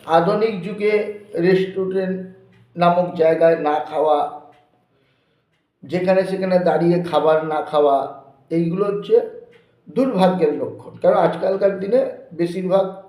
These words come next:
কি আমরা নিত্য জীবনে খাবার কিনে খাই, দিনে না হলেও রাতে দোকানের খাবার কিনে খেয়েই আমরা অভ্যস্ত। কিন্তু আমার বা আমার মতো এরকম বেশ কিছু মানুষ আছে, আমরা চিনি, যেখানে সেখানে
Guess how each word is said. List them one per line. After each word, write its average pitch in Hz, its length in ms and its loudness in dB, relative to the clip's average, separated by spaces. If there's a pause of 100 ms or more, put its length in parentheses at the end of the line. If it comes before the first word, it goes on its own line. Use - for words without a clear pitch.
(140)
কি 233 320 -10 (640)
আমরা 175 400 -2 (320)
নিত্য 196 520 4
জীবনে 220 320 0
খাবার 175 460 -2
কিনে 156 260 -8
খাই, 123 220 -8
দিনে 185 280 -4
না 208 120 -2
হলেও 208 360 4
রাতে 175 460 2 (580)
দোকানের 190 460 0
খাবার 185 380 2
কিনে 185 220 -6
খেয়েই 185 280 0
আমরা 165 220 -2
অভ্যস্ত। - 460 -8
কিন্তু - 600 -8 (480)
আমার 170 280 -2 (440)
বা 202 100 0
আমার 196 300 2
মতো 202 220 -4
এরকম 185 280 2
বেশ 190 240 0
কিছু 185 200 -4
মানুষ 170 340 -4
আছে, 170 220 0
আমরা 180 220 0
চিনি, 180 520 -6 (560)
যেখানে 208 440 0
সেখানে 220 520 -2